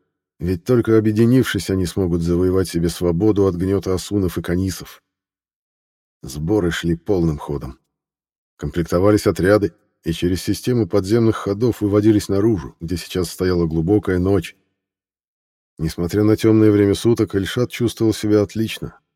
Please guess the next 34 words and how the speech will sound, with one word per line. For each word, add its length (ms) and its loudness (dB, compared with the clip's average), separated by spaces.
Сказывалось 760 -2
то, 160 -2
что 160 -8
он 100 0
уже 180 -2
много 340 0
дней 320 0
жил 240 -2
по 80 -6
режиму 400 0
асунов, 640 -4
полностью 480 2
игнорирующих 720 0
день 200 2
и 60 0
ночь 300 -2
в 60 -16
сумрачных 560 -4
пещерах. 560 -6
Благодаря 460 0
тому, 280 2
что 180 -2
вышли 280 2
они 160 4
в 80 -4
темноту, 600 -2
глаза 440 0
не 100 2
так 260 -4
сильно 320 -4
болели 360 -2
от 160 -2
яркого 300 -4
света, 440 -2